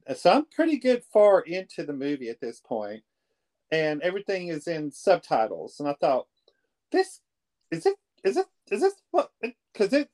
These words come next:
re-, seemed kinda dark, you know? And I thought, and I texted you and I said,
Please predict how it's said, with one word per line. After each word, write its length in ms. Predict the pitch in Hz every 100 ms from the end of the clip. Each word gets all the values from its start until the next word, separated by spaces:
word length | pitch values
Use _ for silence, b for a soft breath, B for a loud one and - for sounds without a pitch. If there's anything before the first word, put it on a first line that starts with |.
| -
re-, 180 | 190 196
seemed 380 | - 214 175
kinda 380 | - 233 196 139 110
dark, 400 | 139 127 98 - _ - -
you 100 | 135
know? 360 | 139 143 160 170 _ _ _ _ _ -
And 100 | 175
I 80 | 190
thought, 300 | 190 135 - _ _ -
and 120 | 175
I 100 | 208
texted 580 | 202 - 330 - 202 175
you 120 | 165
and 100 | 165
I 40 | 185
said, 280 | - 185